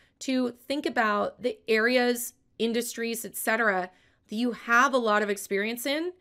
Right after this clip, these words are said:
that could help you have an edge over someone with zero years of experience in that industry. All right. I hope this take on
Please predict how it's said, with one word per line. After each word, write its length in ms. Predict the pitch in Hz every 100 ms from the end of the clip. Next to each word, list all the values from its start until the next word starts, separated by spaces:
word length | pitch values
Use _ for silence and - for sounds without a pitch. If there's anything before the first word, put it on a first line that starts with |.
| -
that 160 | 226 233
could 240 | 269 269
help 320 | 254 247 254
you 180 | 226 226
have 200 | 226 208
an 100 | 202 -
edge 440 | 285 294 247 190 -
over 200 | - 214
someone 460 | 220 - 214 214 214
with 200 | - 202 - -
zero 360 | 170 208 247 214
years 340 | 196 190 185
of 80 | 175
experience 720 | 180 - 302 269 226 226 - -
in 380 | 196 202 208 208 _ _ _
that 240 | 165 170
industry. 640 | 220 262 196 - - - - _ _ -
All 120 | 240
right. 320 | 262 208 - _ _
I 140 | 240 285
hope 420 | 302 349 370 -
this 440 | - 233 294 - -
take 540 | - 262 262 262 - -
on 380 | 208 220 226